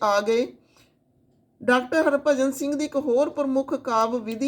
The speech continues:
ਇਤਿਹਾਸ ਤੇ ਮਿਥਿਹਾਸ ਦਾ ਰੂਪਾਂਤਰਣ ਕਰਨ ਦੀ ਵਿਧੀ ਹੈ। ਹੀਰਾ ਸਿੰਘ ਦਰਦ ਅਠਾਰਾਂ ਸੌ ਉਣਾਨਵੇਂ ਤੋਂ ਲੈ ਕੇ ਉੱਨੀ ਸੌ ਪਚਾਸੀ ਤੱਕ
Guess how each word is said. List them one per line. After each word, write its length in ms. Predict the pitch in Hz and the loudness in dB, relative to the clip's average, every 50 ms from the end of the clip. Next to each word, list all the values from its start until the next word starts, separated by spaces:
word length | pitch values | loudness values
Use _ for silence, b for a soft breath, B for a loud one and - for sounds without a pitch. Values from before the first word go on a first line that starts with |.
| 269 - 254 | -4 -2 -4
ਇਤਿਹਾਸ 580 | 247 - - 294 294 269 208 208 214 240 269 | -4 -2 -2 -4 -2 -2 -2 0 0 0 -2
ਤੇ 140 | - - 277 277 | -2 -2 -2 0
ਮਿਥਿਹਾਸ 560 | 269 269 269 302 302 269 220 208 214 214 220 | 0 0 -2 -2 -2 0 0 0 0 0 0
ਦਾ 140 | 254 247 247 | 0 0 2
ਰੂਪਾਂਤਰਣ 800 | 240 233 226 220 220 208 208 202 202 - 233 240 269 277 302 277 | 0 0 -2 -2 -2 -2 -2 -4 -4 -2 0 2 2 2 2 0
ਕਰਨ 360 | - 233 208 208 208 214 208 | -2 -2 -2 -2 -2 -4 -6
ਦੀ 220 | 214 247 294 440 - - _ _ _ _ - | -4 -4 -4 -4 -6 -10 _ _ _ _ -12
ਵਿਧੀ 360 | 196 220 214 220 254 247 226 | -10 -8 -4 -2 0 2 2
ਹੈ। 100 | 165 101 - - _ _ _ _ _ _ _ _ _ _ _ _ _ _ _ _ _ _ _ _ b b b b b b b b b _ _ _ - | 2 0 -2 -10 _ _ _ _ _ _ _ _ _ _ _ _ _ _ _ _ _ _ _ _ b b b b b b b b b _ _ _ -2
ਹੀਰਾ 320 | 269 262 285 294 302 302 | 2 2 4 4 4 2
ਸਿੰਘ 260 | 302 302 330 302 311 294 | 2 0 -4 -4 -2 0
ਦਰਦ 400 | 240 254 247 247 254 262 247 285 285 285 - - _ _ _ _ _ _ _ _ _ _ _ _ _ _ _ _ _ _ _ _ _ _ _ _ - | 0 2 2 4 2 2 2 2 0 0 -2 -8 _ _ _ _ _ _ _ _ _ _ _ _ _ _ _ _ _ _ _ _ _ _ _ _ -12
ਅਠਾਰਾਂ 520 | 220 240 - - 294 277 233 240 262 285 285 | -12 -10 -6 -4 0 2 4 4 4 4 2
ਸੌ 220 | 285 349 302 294 - - - - | 2 2 2 2 0 -4 -8 -6
ਉਣਾਨਵੇਂ 460 | 240 233 226 226 233 247 262 285 294 | -2 0 0 2 2 2 0 0 0
ਤੋਂ 160 | 285 302 294 | 0 0 0
ਲੈ 200 | 294 277 247 226 | 2 2 2 2
ਕੇ 200 | 226 - 254 254 | 0 -4 -4 -4
ਉੱਨੀ 280 | 254 - 240 240 240 247 | -4 -2 -4 -4 -4 -4
ਸੌ 160 | 247 - 262 | -2 -2 -2
ਪਚਾਸੀ 540 | 262 254 233 - 240 208 190 - - - 240 | -2 -2 -6 -4 -2 -2 -2 -4 -4 -10 -6
ਤੱਕ 340 | 233 269 262 262 262 - | -2 0 0 0 -2 -4